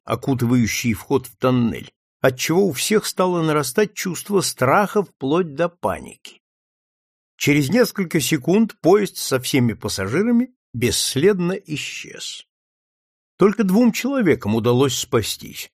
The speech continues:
Они выпрыгнули из поезда от переполняющего чувства страха после увиденного тумана.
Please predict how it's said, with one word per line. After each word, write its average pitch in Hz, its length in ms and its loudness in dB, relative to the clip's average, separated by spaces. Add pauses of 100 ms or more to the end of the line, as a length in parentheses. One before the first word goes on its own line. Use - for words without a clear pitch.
(140)
Они 170 320 2
выпрыгнули 117 680 -2
из 107 140 -2
поезда 175 480 2
от 113 120 -6
переполняющего 131 1000 0
чувства 120 440 -2
страха 175 480 -2
после 135 360 -2
увиденного 120 640 0
тумана. 110 500 -8